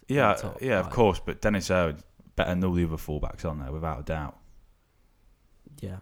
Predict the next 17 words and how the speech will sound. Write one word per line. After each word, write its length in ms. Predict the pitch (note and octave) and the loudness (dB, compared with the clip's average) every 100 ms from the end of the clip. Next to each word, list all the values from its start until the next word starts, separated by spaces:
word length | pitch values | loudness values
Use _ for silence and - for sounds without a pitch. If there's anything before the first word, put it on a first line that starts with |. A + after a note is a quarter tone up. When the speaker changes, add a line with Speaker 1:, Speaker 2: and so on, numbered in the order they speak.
| - | -12
Speaker 1:
all 160 | - A2 | -4 -2
right. 180 | G#2 - _ - - | -2 -4 _ -20 -18
Okay, 300 | A2 A#2+ G#2+ A2 - - | -8 -4 -4 -6 -12 -8
so 320 | - A#2+ A#2 | -2 0 0
Gary 360 | G2 C#3 C3+ | 4 6 6
Neville. 380 | C3+ C3+ A2 G2+ - - - _ _ _ - - - | 4 2 0 -6 -10 -20 -20 _ _ _ -20 -20 -6
Speaker 2:
Gary 280 | - G2+ G#2 | 2 4 4
Neville. 360 | G2 F#2+ E2 D#2 | 2 0 -2 -4
Speaker 1:
Now, 260 | - D#3+ E3 | -2 2 2
do 200 | D#3 F3+ | 0 -8
you, 60 | E3+ | -6
do 140 | A3+ | -4
we 120 | B3 | -4
think 220 | B3 B3+ | -2 -4
with 120 | G3 E3+ | -4 -2
Gary 220 | D#3 D3+ | 0 0
Neville, 440 | C3 A2+ A2 A2 | -2 -2 -4 -4